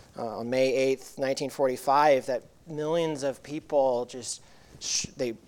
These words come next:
they went out into the streets, they were excited, they were rejoicing because their, their enemies, those who hated them, had been defeated, that they had been rescued, that they had been set free. Um, and then what we have in Christ is,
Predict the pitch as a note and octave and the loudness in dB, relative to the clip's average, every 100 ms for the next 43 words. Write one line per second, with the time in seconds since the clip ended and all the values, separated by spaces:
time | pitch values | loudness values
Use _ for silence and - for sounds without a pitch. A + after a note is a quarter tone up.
0 | - G2 C3+ C#3+ D3+ D3 C#3 C3+ B2 - | -18 -10 -4 -2 0 0 -2 -6 -10 -8
1 | D#3+ D#3 D#3+ C#3+ B2 A#2 F#2+ - - C#3 | -4 -4 -6 -4 -4 -4 -8 -10 -6 -2
2 | D3 D3 D3 B2+ B2 B2 A#2+ A#2 A#2 B2 | -2 -2 -4 -4 -4 -4 -6 -8 -10 -4
3 | C3 D3+ D3+ D3 B2+ B2+ - D3 B2+ A#2 | -2 -2 -4 -6 -6 -8 -8 -4 -4 -6
4 | - - - - - - C#3+ C3+ C#3+ D#3 | -12 -18 -20 -20 -12 -4 -2 0 0 0
5 | F3 D3+ B2 A#2+ D3 D3+ D3+ C#3+ D3+ D#3 | 0 -2 -4 0 2 2 -2 -8 -4 -2
6 | D#3+ C#3 C3+ C3 B2+ C3 C3 B2+ A#2+ - | -2 -2 -6 -6 -6 -6 -6 -8 -10 -8
7 | E3+ D#3 A#2+ B2 C3+ C3 B2+ B2+ B2 - | -6 -4 -6 -6 -4 -6 -6 -8 -8 -14
8 | - - - - C3+ D#3+ - - C#3 A2+ | -20 -20 -16 0 0 0 -4 -6 -8 -6
9 | A2+ A#2+ C3 C3 B2+ C3+ B2 B2+ B2 - | -8 -10 -4 -2 -2 -4 -4 -4 -6 -10
10 | - A#2+ - - E3+ D#3 B2 - - - | -4 -4 -4 -8 -6 -6 -8 -14 -20 -20
11 | - - D#3+ D3 D3+ F3 E3+ F3 E3 - | -20 -10 -2 -2 0 -2 0 0 -2 0
12 | F#3 F#3 F3+ - E3 E3+ C#3+ - F#3+ G#3+ | 0 0 -4 -4 -2 -2 -4 -6 -6 -6
13 | - C#3+ | -6 -8